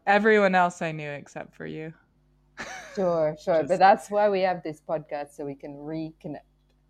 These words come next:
Speaker 2: Um,
Speaker 1: So we can heal those old wounds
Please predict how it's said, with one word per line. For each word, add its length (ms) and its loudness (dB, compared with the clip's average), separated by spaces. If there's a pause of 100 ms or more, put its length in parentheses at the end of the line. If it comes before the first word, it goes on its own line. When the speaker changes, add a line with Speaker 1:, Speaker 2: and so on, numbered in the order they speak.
(680)
Speaker 2:
Um, 240 2
Speaker 1:
So 140 4
we 100 6
can 420 0
heal 420 0
those 280 0
old 540 -2
wounds 680 -8